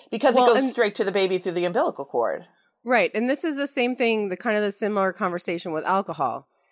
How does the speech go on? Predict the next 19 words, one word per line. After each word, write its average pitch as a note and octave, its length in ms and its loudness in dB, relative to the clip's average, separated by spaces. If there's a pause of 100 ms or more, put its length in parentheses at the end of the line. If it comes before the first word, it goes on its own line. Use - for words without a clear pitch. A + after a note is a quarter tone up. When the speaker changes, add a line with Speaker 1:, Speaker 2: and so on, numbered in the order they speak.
(180)
Speaker 2:
is F3+ 180 -4
when F#3+ 120 0
we're G3 80 0
talking G3+ 360 0
about G3 220 2
alcohol F#3 400 0
and E3 100 -4
breastfeeding, E3 720 -4 (1080)
I F#3+ 120 0
think B3 340 -4
people A#3+ 540 2
confuse G3+ 580 -4
it A3 160 -2
with F#3 120 -6
alcohol F3 460 -2
and D3 80 -6
pregnancy. C4+ 720 -4 (180)
Speaker 1:
Yeah. F#3 220 4 (580)
Speaker 2:
Which, A3 340 0